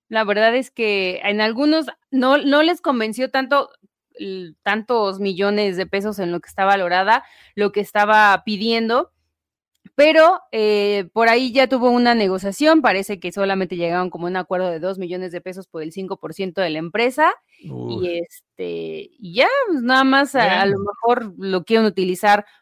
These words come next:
Speaker 1: para maquinaria, para hacer como alguna expansión
Speaker 2: O sea,
Speaker 1: internacional.
Speaker 2: el caldo para usarlo en la maquinaria, o sea, como si fuera aceite, ¿o cómo?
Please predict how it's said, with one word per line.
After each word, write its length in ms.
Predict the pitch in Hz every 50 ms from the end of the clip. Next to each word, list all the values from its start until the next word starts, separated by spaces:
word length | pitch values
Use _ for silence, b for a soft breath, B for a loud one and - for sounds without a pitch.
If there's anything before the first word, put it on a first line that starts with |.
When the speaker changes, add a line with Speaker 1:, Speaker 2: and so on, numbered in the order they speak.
| _ _
Speaker 1:
para 440 | - 202 190 185 180 175 175 175 175
maquinaria, 1000 | 185 190 196 - 220 214 226 247 254 269 277 277 277 269 269 262 262 262 254 247 202
para 180 | 202 190 190
hacer 380 | 190 - 214 208 202 208 202 -
como 320 | - 214 202 196 196 196
alguna 320 | 196 208 220 220 233 233 233
expansión 460 | 208 - - 208 202 196 - 220 208
Speaker 2:
O 20 | 214
sea, 380 | 214 208 151 151 143 143 -
Speaker 1:
internacional. 760 | - 190 - - _ 196 202 220 233 240 240 247 247 269 285 -
Speaker 2:
el 240 | - 160 151 151 143
caldo 320 | - 170 170 190 202 196
para 200 | 170 185 160 143
usarlo 380 | 135 131 113 - 147 143 170 165
en 80 | 156 151
la 120 | 147 127
maquinaria, 580 | 120 113 - - 117 127 131 139 151 175 185 151
o 20 |
sea, 140 | - 160 -
como 160 | 127 107 110
si 60 | -
fuera 160 | - 147 147
aceite, 420 | 143 - - 120 117 - - - 226
¿o 100 | 185 -
cómo? 380 | - 139 123 107 90 87 -